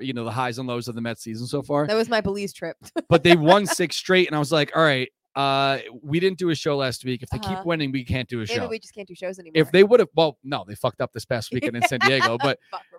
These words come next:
Speaker 1: if
Speaker 2: back.
Speaker 1: you remember the, the show sheet last year for our last show, you could see it from here, kinda.
Speaker 2: <laughs>
Speaker 1: It said, "Fuck this shit," really big. It was like, "Let's be done with this.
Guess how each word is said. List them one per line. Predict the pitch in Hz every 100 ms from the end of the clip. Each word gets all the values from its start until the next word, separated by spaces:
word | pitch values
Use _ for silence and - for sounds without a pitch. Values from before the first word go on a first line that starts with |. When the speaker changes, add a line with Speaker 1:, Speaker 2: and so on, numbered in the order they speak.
| 185
Speaker 1:
if | 180
Speaker 2:
back. | 165
Speaker 1:
you | 185
remember | 180 165 202 170 143 139 131
the, | 147 139
the | -
show | 127 - 170
sheet | 151 147 143
last | 131 139 127 -
year | 135 127
for | - 123
our |
last | 123 127 117
show, | 135
you | 123
could | 127
see | - 147
it | 143
from | 143 120
here, | 127
kinda. | - 117 113 110
Speaker 2:
<laughs> | 240 - - 143
Speaker 1:
It | 143
said, | - 143 131
"Fuck | - 156 156 -
this | 143 139
shit," | - - 135 127
really | 156 151 143
big. | 147 127
It | 123
was | 131
like, | 139 131 -
"Let's | 143 180 -
be | - 233
done | 175 180 165
with | 160 -
this. | 156